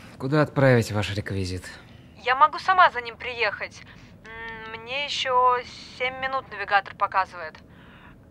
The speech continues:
Speaker 2: Ой, забыла спросить, а вам удобно говорить было? У вас же этот, э,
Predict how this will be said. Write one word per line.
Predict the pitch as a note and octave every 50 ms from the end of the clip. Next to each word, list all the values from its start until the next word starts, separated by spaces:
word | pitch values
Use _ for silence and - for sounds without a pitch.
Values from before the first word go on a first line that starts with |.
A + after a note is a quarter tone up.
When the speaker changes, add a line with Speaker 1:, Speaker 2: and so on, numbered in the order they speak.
| - - - - - - - - - - - - - - -
Speaker 2:
Ой, | - G#3+ G3+ G3 F#3 F3 - - - - - - - - - -
забыла | A3+ A3+ A3+ A#3 A#3+ A#3
спросить, | A3+ - - B3 A#3+ A#3 - - - A3 F#3 - - - - - -
а | - G3+ G#3 G#3 G#3 G3+ G3 F#3+ F#3+ - - - - - - - -
вам | A3+ A3+ A3+ A3 A3 A3 G#3+ G3+ - -
удобно | A3 A3 G3+ B3+ D#4+ - F4 -
говорить | - - A#3 A#3 A3+ A3+ A#3 G#3 - -
было? | - G#3+ G3+ F#3+ F#3 E3+ E3 - - - - - - - - - - - - - - -
У | -
вас | - G#3 A3 G#3+
же | - - G#3+
этот, | A3 A#3+ A#3+ - G#3+ G3 - - - G#3
э, | G3 F#3+ F#3+ F#3 F#3 F#3+